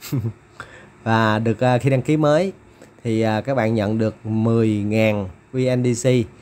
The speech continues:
Còn nếu mà nhập thêm cái mã rep vô thì các bạn sẽ nhận được hai trăm ngàn V N D C sau khi, à, hoàn tất tất cả các bước xác minh. Hai trăm ngàn V N D C này nó tương đương với hai trăm ngàn Việt Nam đồng đó các bạn. Và đặc biệt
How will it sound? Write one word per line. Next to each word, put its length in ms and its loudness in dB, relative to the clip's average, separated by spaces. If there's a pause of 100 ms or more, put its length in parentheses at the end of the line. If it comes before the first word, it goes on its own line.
(240)
Còn 140 -2
nếu 140 2
mà 100 2
nhập 260 0
thêm 220 -2
cái 100 0
mã 140 0
rep 260 0
vô 260 2
thì 300 -6
các 60 -8
bạn 180 -2
sẽ 140 -8
nhận 220 -2
được 240 -2
hai 380 0
trăm 220 0
ngàn 300 0
V 60 -2 (200)
N 80 0
D 200 -2
C 40 -4 (480)
sau 180 -2
khi, 320 2
à, 160 2
hoàn 220 0
tất 200 -4 (220)
tất 120 -8
cả 120 -4
các 100 0
bước 180 -4
xác 220 -6
minh. 180 2 (680)
Hai 180 0
trăm 220 2
ngàn 480 2
V 40 0
N 220 2
D 40 2 (140)
C 160 0
này 120 2
nó 120 2
tương 240 -2
đương 280 2
với 160 0
hai 220 0
trăm 180 -2
ngàn 220 0
Việt 120 -2
Nam 160 -2
đồng 220 0
đó 60 -2
các 140 -2
bạn. 220 -2 (320)
Và 260 2 (220)
đặc 200 -6
biệt 240 2